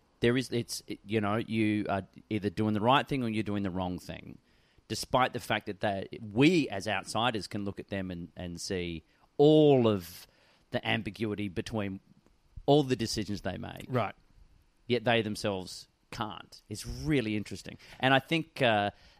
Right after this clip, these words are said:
Speaker 1: that was part of the problem with the film, is just like, well, wait a minute, are they good guys or are they bad guys? 'Cause wait a minute, apparently they're superheroes, but they're, one of them's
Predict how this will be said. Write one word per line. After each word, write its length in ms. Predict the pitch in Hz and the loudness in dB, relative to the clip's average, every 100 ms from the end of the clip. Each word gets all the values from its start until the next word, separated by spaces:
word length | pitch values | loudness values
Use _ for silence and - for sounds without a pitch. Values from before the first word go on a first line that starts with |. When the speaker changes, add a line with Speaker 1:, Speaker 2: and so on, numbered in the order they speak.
| - | 2
Speaker 1:
that 180 | 120 113 | 2 2
was 100 | - | 0
part 220 | 117 107 | 2 2
of 60 | |
the 60 | 95 | 0
problem 280 | - 101 98 | -4 -4 -2
with 120 | 95 | -8
the 40 | - | -8
film, 400 | - 120 160 92 | -2 0 0 -4
is 160 | 95 | -8
just 240 | - 85 95 | -10 -8 -4
like, 140 | 87 | -4
well, 120 | 110 | 0
wait 160 | 120 131 | 2 2
a 40 | |
minute, 120 | 107 | 2
are 60 | 107 | 0
they 140 | 110 | 0
good 240 | 104 160 180 | 2 0 2
guys 260 | 226 233 | 0 2
or 60 | 180 | 2
are 40 | |
they 140 | 135 117 | 4 4
bad 360 | 123 202 277 | 2 2 0
guys? 360 | - 87 - - | 0 -4 -4 -6
'Cause 160 | - 127 | 2 4
wait 200 | 180 240 | 4 4
a 20 | |
minute, 240 | 123 113 - - | 2 0 -4 -12
apparently 320 | - 185 254 | 4 6 6
they're 120 | 156 135 | 6 4
superheroes, 580 | - 294 151 127 110 - | 4 2 4 6 4 2
but 280 | 120 - - | -2 -2 -6
they're, 320 | 113 107 104 | -2 0 -2
one 260 | 82 113 | 0 2
of 100 | 427 | 4
them's 540 | 185 113 101 80 - | 2 0 -4 -8 -10